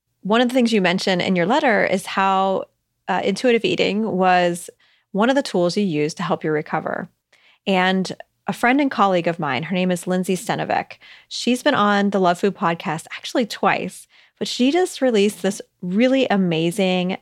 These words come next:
new club that I wanted to share with you. And it's so new that it's still, uh, on a, like, a wait list kind of format.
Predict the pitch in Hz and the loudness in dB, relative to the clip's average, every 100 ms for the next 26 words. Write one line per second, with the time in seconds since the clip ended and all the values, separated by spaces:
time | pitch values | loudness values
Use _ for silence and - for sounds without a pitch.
0 | - 180 190 190 196 - - - 165 160 | -4 0 2 2 2 -2 -8 -2 0 0
1 | 269 359 - - - 226 220 214 196 202 | -2 -4 -8 -12 -2 2 4 4 2 0
2 | - 160 160 175 - 85 - 180 _ _ | 0 2 0 -2 -4 -2 -2 -4 _ _
3 | - 214 214 - 247 254 226 208 180 170 | 0 0 0 2 4 4 4 2 2 2
4 | - - 202 - - 202 185 175 - - | 0 -4 -8 -6 0 2 2 0 -4 -2
5 | 170 160 - 180 175 160 165 160 180 - | -2 0 -2 -2 0 -2 -2 0 0 0
6 | 180 170 - 175 156 160 175 - _ _ | -2 -2 -4 -2 -2 -4 -6 -14 _ _
7 | _ - - 240 226 180 143 - | _ -20 -2 2 2 2 -2 -6